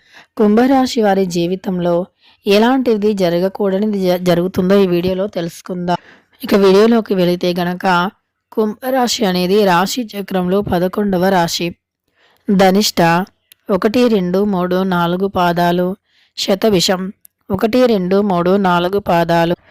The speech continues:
కుంభరాశికి అధిపతి వచ్చేసి శనిదేవుడు. ఇక కుంభరాశిలో జన్మించినటువంటి వ్యక్తులకి ఎటువంటి గోచార ఫలితాలు ఉన్నాయో వీడియోలో తెలుసుకుందాం. ముఖ్యంగా వీరికి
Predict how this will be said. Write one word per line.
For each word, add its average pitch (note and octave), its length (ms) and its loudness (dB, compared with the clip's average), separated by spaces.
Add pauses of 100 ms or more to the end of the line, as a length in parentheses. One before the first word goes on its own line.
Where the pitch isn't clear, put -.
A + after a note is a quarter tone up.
(300)
కుంభరాశికి G3+ 760 2 (120)
అధిపతి F#3+ 440 -2
వచ్చేసి F3+ 540 -4 (400)
శనిదేవుడు. F#3 760 0 (420)
ఇక A3 220 0
కుంభరాశిలో G#3 840 -2
జన్మించినటువంటి F#3 1040 -4
వ్యక్తులకి F3 580 -4 (760)
ఎటువంటి A#3 480 2
గోచార G3 500 2
ఫలితాలు F3+ 540 0
ఉన్నాయో F3 460 0
వీడియోలో F3+ 460 0
తెలుసుకుందాం. E3+ 720 -2 (640)
ముఖ్యంగా A#3 500 2
వీరికి F#3 480 0